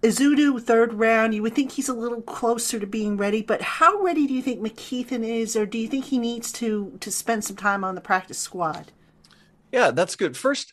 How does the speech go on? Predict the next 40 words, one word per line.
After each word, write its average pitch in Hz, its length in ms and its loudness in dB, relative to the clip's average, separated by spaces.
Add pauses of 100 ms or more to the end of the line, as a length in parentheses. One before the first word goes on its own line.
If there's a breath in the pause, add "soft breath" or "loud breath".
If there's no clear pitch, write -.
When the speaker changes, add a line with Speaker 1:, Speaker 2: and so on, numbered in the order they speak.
Speaker 2:
I, 165 200 0
I 170 100 2
think 247 240 0
with 175 220 6
Ezeudu, 135 380 4
the 123 80 2
one 143 220 4
thing 165 400 0
that 113 180 4
he's 147 280 -4
really 127 200 2
gonna 131 160 4
benefit 120 480 0
from 135 420 -2 (300 soft breath)
quickly 117 680 -4
is 113 420 0 (260 loud breath)
just - 360 -4
the 139 140 0
technique 135 580 0
that 110 180 2
comes 113 320 -2
with 107 220 -8 (180)
being 127 220 4
in 110 100 2
this 110 180 0
locker 107 240 0
room 107 140 -4
at 101 140 -2
this - 180 -4
level. 78 340 -4 (200 loud breath)
And 127 100 -4
so 147 100 2
that's 175 300 2
gonna, 131 340 2 (340)
you 147 140 -2
combine 123 440 2
that 113 360 2
with 123 220 0
his 120 160 2
athleticism, 110 640 0